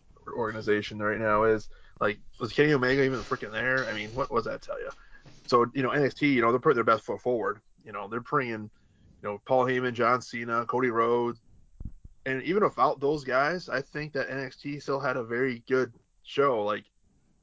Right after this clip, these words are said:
they put their best foot forward. He had a great match with Dragunov and Dirty Dom, who gets massive nuclear heat still. It's, it's incredible. Like, that's character work. That's character development. We shit on Dom so much when he was hanging out with Daddy as a generic babyface,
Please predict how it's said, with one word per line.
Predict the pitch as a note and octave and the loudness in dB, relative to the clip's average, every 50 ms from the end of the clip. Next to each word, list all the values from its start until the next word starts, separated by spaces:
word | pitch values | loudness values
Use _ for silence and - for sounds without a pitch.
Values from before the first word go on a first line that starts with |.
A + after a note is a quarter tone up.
| _ _ _ _ _ _ _ _ - - | _ _ _ _ _ _ _ _ -6 -2
they | C#3+ C#3+ | -2 0
put | - F3 D#3 | 0 0 0
their | D3 C3 | 2 2
best | C#3+ C#3+ D3 - | 2 2 2 0
foot | - D#3 C3 | -4 -8 -6
forward. | - - C3 C#3 C3 A2+ G#2 G#2+ | -6 -4 -2 0 0 0 -2 -4
He | A2 | -6
had | B2+ A2+ | -6 -6
a | G#2 | -6
great | G#2 A2+ A#2 B2 C3 C3+ - _ - - - - | -4 -2 -2 -2 -2 -4 -8 _ -20 -20 -12 -8
match | A#2+ A#2 A#2+ B2 - - | -4 -4 -4 -4 -4 -4
with | A2 G#2 - - - - - - - - - - | -6 -6 -6 -8 -10 -10 -10 -12 -20 -14 -6 -2
Dragunov | A#2+ B2 B2+ C3 C3 B2+ B2 B2 B2+ B2 - | 0 2 2 2 2 2 2 2 2 0 -2
and | G#2+ G#2+ G#2+ - _ - | -8 -14 -14 -16 _ -4
Dirty | B2+ B2 A#2+ A#2+ A2+ | -4 -2 -2 -2 0
Dom, | B2 A#2 A2+ A2+ A2+ A#2 B2 C3+ - _ _ _ _ _ _ | 2 4 4 6 6 4 2 0 -4 _ _ _ _ _ _
who | - A#2 A2 A2 | -12 -12 -4 -2
gets | A#2+ A#2 - - - | -2 -2 -2 -4 -10
massive | A2+ G#2+ A#2+ B2+ B2+ - - A2+ G2+ | -4 0 2 2 2 0 -2 -6 -6
nuclear | A#2 A#2+ B2 - A#2+ G#2+ G#2 | -8 -8 -6 -6 -6 -6 -6
heat | - - B2+ A#2+ B2+ B2+ - | -6 -8 -8 -8 -8 -8 -10
still. | - - B2 A#2 A#2 A#2+ B2+ - - - | -8 -4 -2 0 2 2 0 -2 -4 -8
It's, | G#2+ - - | -10 -10 -10
it's | - A2+ - A2+ | -12 -12 -12 -12
incredible. | G#2+ G#2 - B2+ A#2 A#2+ B2+ C3+ C#3+ D#3 D3+ - _ _ - - - - | -12 -4 0 2 2 4 4 2 2 0 -2 -6 _ _ -20 -14 -8 -6
Like, | G#2+ G#2 | -2 0
that's | C3 D#3+ D#3+ - | 0 -2 -2 0
character | - D3 C3+ B2 - A2 | 2 2 2 2 0 -4
work. | G2+ G#2 - | -6 -6 -4
That's | - C3 - | -4 -4 -4
character | - - C#3+ B2+ A#2+ | -4 -6 -6 -6 -4
development. | G#2+ A#2 A#2 A2+ G2+ - - | -2 0 0 0 -2 -6 -8
We | A2+ C3+ - | -6 -6 -6
shit | D3 - - C#3 | -4 -4 -2 0
on | C#3 C#3 C3 | 0 0 2
Dom | A#2+ A#2+ A#2 A#2+ A2+ G#2+ | 2 2 2 2 2 -2
so | - B2 A#2+ | -4 -6 -4
much | A2+ A2 A#2 A#2+ - | -2 -2 -2 -2 -4
when | - G#2+ | -6 -8
he | G#2+ A2 | -8 -8
was | G#2+ - | -8 -10
hanging | C3 A2+ A#2+ | -10 -8 -8
out | G#2+ G#2+ | -8 -10
with | G#2 G#2+ | -6 -4
Daddy | G#2 G#2+ A2 A#2+ | -4 -2 -2 -2
as | A#2+ A2 | -4 -6
a | G#2 | -8
generic | G#2 A2 A2+ A2+ A#2 A#2 - | -10 -6 -2 0 0 0 -2
babyface, | - G#2+ A2 A#2+ - - C3 B2+ C3+ A#2+ - | -4 -6 -6 -4 -2 0 0 2 0 0 -4